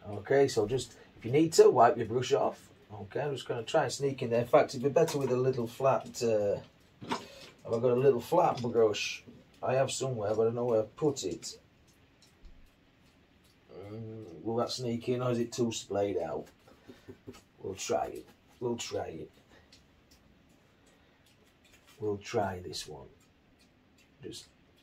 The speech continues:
just a little tiny couple of hairs. And just bring that across.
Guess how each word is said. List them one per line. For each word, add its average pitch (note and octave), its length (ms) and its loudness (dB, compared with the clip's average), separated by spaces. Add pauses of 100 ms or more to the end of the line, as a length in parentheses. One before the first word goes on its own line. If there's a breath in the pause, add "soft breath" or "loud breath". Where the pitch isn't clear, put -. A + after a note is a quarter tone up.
(240)
just - 200 -12
a - 20 -4
little B2 300 -2
tiny A#2 520 -2
couple C3 340 0
of A#2 80 0
hairs. A2+ 580 0 (2750)
And F#2 180 -12
just - 300 -14
bring B2+ 420 -2
that - 280 -8
across. - 640 -4